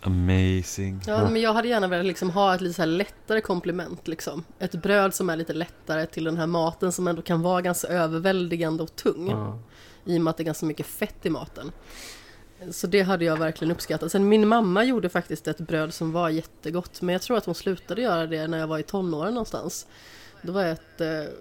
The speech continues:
Speaker 2: jalapeno och valnötsbröd som var väldigt gott. Men sen så har jag lite mer i varmrättsterritoriet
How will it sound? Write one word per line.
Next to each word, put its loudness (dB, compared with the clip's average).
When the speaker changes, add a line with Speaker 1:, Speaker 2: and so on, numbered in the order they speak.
Speaker 2:
jalapeno 0
och -8
valnötsbröd -2
som -4
var -2
väldigt -6
gott. -10
Men 6
sen 4
så -2
har 2
jag 0
lite 2
mer 4
i 0
varmrättsterritoriet -2